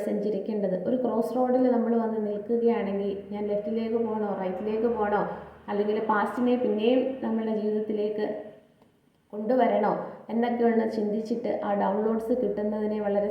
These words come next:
സീരിയസ് ആയിട്ട് എടുത്തുകൊണ്ട് അതിലെല്ലാം ഗ്രാറ്റിറ്റ്യൂഡ് അറിയിച്ചുകൊണ്ട് മുന്നോട്ട് സഞ്ചരിക്കാനായിട്ട് ശ്രമിക്കുക. ഇനിയുള്ളൊരു കാര്യം, അവസാനമായിട്ടുള്ളൊരു കാര്യം, let go ചെയ്യാനും forgive ചെയ്യാനുമുള്ള നിങ്ങളുടെ ആ ഒരു തുറന്ന മനസ്ഥിതി നമുക്ക് എന്തെല്ലാം വേദനകൾ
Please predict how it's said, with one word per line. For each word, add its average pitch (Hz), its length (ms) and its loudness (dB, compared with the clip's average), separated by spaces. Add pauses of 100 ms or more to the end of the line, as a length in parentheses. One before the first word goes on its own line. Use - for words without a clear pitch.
സീരിയസ് 220 400 -4
ആയിട്ട് 214 220 -4
എടുത്തുകൊണ്ട് 202 360 -4
അതിലെല്ലാം 202 420 0
ഗ്രാറ്റിറ്റ്യൂഡ് 208 580 -2
അറിയിച്ചുകൊണ്ട് 214 540 0 (400)
മുന്നോട്ട് 202 440 2
സഞ്ചരിക്കാനായിട്ട് 196 760 -2
ശ്രമിക്കുക. 160 420 -2 (420)
ഇനിയുള്ളൊരു 233 560 4
കാര്യം, 208 340 4 (240)
അവസാനമായിട്ടുള്ളൊരു 208 1000 -2
കാര്യം, 185 320 0 (340)
let 220 220 -2
go 311 80 4 (120)
ചെയ്യാനും 254 420 4
forgive 233 420 0
ചെയ്യാനുമുള്ള 214 560 0 (100)
നിങ്ങളുടെ 196 460 -2
ആ - 20 0 (120)
ഒരു 226 160 4 (280)
തുറന്ന 190 300 -2 (100)
മനസ്ഥിതി 180 480 -2 (1400)
നമുക്ക് 262 340 2 (460)
എന്തെല്ലാം 254 420 6 (100)
വേദനകൾ 254 480 8